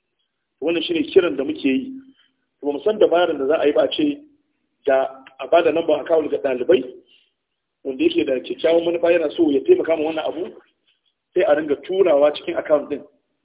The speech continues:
Kowa ga sunan shi ga kuma abin da ya bayar.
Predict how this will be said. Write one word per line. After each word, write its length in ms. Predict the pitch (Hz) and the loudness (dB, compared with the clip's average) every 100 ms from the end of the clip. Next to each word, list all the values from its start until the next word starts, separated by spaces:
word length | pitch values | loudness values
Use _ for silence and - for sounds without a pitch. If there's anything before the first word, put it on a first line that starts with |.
| _ _ _ _ _ | _ _ _ _ _
Kowa 400 | 349 339 330 170 165 | 0 2 4 2 2
ga 120 | 131 - | -4 -4
sunan 260 | 175 180 180 | -4 -2 -2
shi 160 | 160 | -2
ga 100 | 143 127 | -2 -2
kuma 420 | 151 151 151 151 | -2 -2 -2 -4
abin 220 | 135 151 | -4 -4
da 80 | 135 | -2
ya 80 | 123 | -2
bayar. 260 | 120 120 | 0 -4